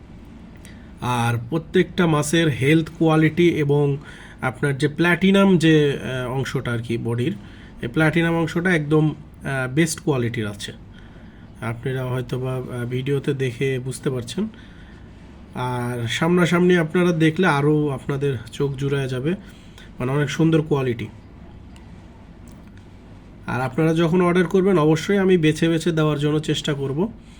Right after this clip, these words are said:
মাছগুলা, আহ, কারণ এর মধ্যে যারা প্রথমের দিকে নেবেন, নেবেন হয়তো বা, আহ, লোডেডগুলা পাবেন, আর পরের দিকে আসলে ওইভাবে লোডেড দেওয়া সম্ভব হয় না, তারপরেও চেষ্টা করব। আর আমাদের মাছের দাম যেটা ছিল এখন বর্তমানে, আহ,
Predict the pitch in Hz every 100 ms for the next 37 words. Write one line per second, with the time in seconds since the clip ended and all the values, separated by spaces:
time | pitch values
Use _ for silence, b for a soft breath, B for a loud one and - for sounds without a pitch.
0 | B B - 120 123 120 - 131 165 -
1 | - - - - 131 131 123 135 139 139
2 | 143 143 143 151 147 147 147 151 151 151
3 | 151 147 143 147 156 139 139 147 143 135
4 | 139 139 135 110 101 120 120 120 131 143
5 | 135 147 135 131 131 208 - B B B
6 | B B - 120 120 117 120 151 151 147
7 | 147 165 143 143 135 135 131 127 131 127
8 | 127 123 120 123 131 131 127 131 135 151
9 | 151 156 185 190 185 - 135 123 104 104
10 | - - - - - - - B B B
11 | B B - - - - - - - 135
12 | 127 131 139 160 170 165 156 175 165 151
13 | 151 165 151 165 175 175 - 165 175 190
14 | 156 165 160 156 - 165 156 160 175 202
15 | - - - -